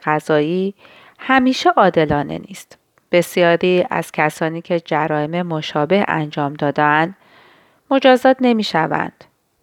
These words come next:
پس چگونه می‌توانیم دادگاه‌ها را منصف بدانیم؟ آیا هدف از جریمه و زندانی کردن مجرمین حمایت از قانون و نشان دادن امور درست و غلط است؟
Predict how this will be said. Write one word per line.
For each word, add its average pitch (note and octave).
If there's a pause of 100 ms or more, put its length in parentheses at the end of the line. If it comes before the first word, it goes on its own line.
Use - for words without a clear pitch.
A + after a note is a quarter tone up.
پس C4
چگونه C#4
می‌توانیم D#3+
دادگاه‌ها D#3
را F#3+
منصف D#3+
بدانیم؟ - (1080)
آیا C4
هدف F3+
از F#3+
جریمه D#3
و D#3+
زندانی D3
کردن D#3+
مجرمین E3 (880)
حمایت F3+
از F#3
قانون E3+
و F#3
نشان D#3+
دادن D#3+ (120)
امور D#3+
درست D3
و D3+
غلط D#3+
است؟ D#3